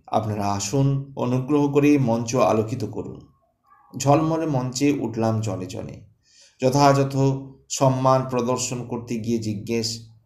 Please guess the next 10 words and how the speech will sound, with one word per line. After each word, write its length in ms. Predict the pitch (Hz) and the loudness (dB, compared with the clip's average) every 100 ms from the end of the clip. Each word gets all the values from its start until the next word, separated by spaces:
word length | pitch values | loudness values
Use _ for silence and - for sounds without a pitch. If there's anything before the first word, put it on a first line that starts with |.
| _ | _
"আরে, 380 | - 196 233 196 - | 0 4 4 2 -2
উনি 200 | 196 269 | 0 2
কোথায়? 500 | 240 - 156 107 104 - - - _ _ | 4 4 4 2 0 -10 -18 -20 _ _
কে? 260 | - 247 262 - - - _ _ - | 0 2 2 -4 -16 -20 _ _ -2
মানে, 160 | 196 196 | 0 2
বীরেনবাবু, 760 | 170 196 247 233 226 240 240 - - _ - | 2 2 6 6 6 4 -4 -10 -20 _ -4
উনি 160 | 135 147 | 0 0
কি 160 | 156 | 2
তাহলে 300 | 214 196 226 | 2 4 4
আসেননি?" 640 | 139 - 147 190 240 175 | 4 2 -2 0 0 -2